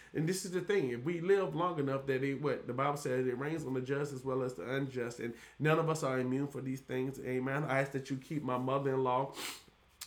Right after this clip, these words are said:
in your prayers, that she lost her, um, her uncle. Well, he didn't lose nobody. He transitioned. We know where he is. Amen. But he's, he passed on to be with the Lord on this week. Amen. So like I said, I'm not immune for death either. Amen.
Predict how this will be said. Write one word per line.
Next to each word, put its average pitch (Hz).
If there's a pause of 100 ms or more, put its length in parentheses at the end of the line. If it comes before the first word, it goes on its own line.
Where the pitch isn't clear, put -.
(160)
in 151
your 139
prayers, 143
that 127
she -
lost 131
her, 135
um, 117
her 120
uncle. 135
Well, 123
he 127
didn't 127
lose 131
nobody. 107
He 117
transitioned. 123
We 120
know 120
where 113
he 113
is. 110
Amen. 117 (420)
But 131
he's, 131 (140)
he 135
passed 131
on 131 (320)
to 143
be 151
with 139
the 131
Lord 135
on 135
this 135
week. 135
Amen. 127
So 139
like 131
I 131
said, 120
I'm 131
not 151
immune 135
for 123
death 127
either. 101
Amen. 120